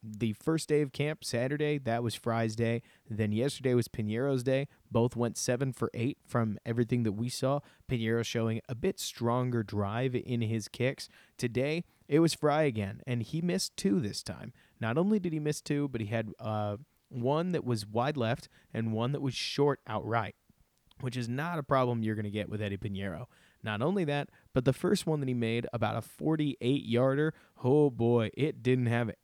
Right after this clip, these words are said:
any more distance on it than just that forty-eight yards. He kicks the ball very, very high for a kicker. It certainly seems to have this very nice arc on it instead of having a line drive trajectory that you're more accustomed to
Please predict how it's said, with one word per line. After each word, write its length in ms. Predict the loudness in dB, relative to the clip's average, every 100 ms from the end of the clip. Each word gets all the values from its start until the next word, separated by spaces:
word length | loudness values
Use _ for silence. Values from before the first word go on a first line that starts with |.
| -2
any 340 | 2 4 4
more 220 | 4 4 4
distance 440 | 2 0 -4 -2
on 180 | -2 -2
it 160 | -4
than 200 | -2 -4 -2
just 400 | 2 2 2 -2
that 180 | -4 -4
forty-eight 480 | -4 -4 -4 -8 -6
yards. 420 | -4 -4 -6 -12 -18 -20 -8
He 140 | -6
kicks 300 | -2 -4 -2
the 100 | 0
ball 340 | 2 2 0 -2
very, 760 | -2 0 2 2 0 0 -2
very 540 | -2 0 2 2 0 -4
high 440 | -4 -4 -2 -4 -8 -20 -4
for 180 | 0
a 60 | 0
kicker. 380 | 0 -2 0 0
It 180 | -2 -2
certainly 360 | -4 -2 -2
seems 380 | -2 -4 -4 -4
to 80 | -4
have 260 | -2 -2 -2
this 160 | -6
very 320 | -2 -2 -2
nice 300 | -2 -2 -4 -4 -2
arc 240 | -2 -2
on 140 | -4
it 120 | -6 -8 -20 -10
instead 380 | -6 -4 2 4
of 100 | 4
having 340 | 4 0 -2 -2
a 140 | -2
line 460 | -2 -2 0 0 0
drive 280 | 2 2
trajectory 560 | -2 -4 -2 -2 0 0
that 160 | -2 -4
you're 160 | -4
more 280 | -2 0 -2
accustomed 440 | -2 -8 -6 -10 -2
to 200 | -2